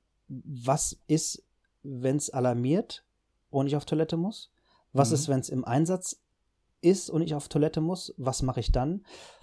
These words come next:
Speaker 1: Das ist etwas, wo bei mir so ein bisschen das Gedankenkarussell losgeht oder losging, als ich im Krankenhaus gelegen habe.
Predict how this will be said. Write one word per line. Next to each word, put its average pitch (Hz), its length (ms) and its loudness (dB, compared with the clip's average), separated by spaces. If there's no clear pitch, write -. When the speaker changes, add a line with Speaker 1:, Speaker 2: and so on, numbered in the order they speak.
Speaker 1:
Das 143 160 4
ist 151 60 -6
etwas, - 440 0
wo 131 260 0
bei 123 180 2
mir 139 320 4
so 147 80 2
ein 131 80 -2
bisschen 156 240 0
das 135 160 -4
Gedankenkarussell 156 960 -2
losgeht 156 920 2
oder 123 160 2
losging, 143 520 2
als 127 160 -2
ich 117 60 -8
im 117 60 -10
Krankenhaus 151 480 -4
gelegen 165 320 -2
habe. 180 300 -4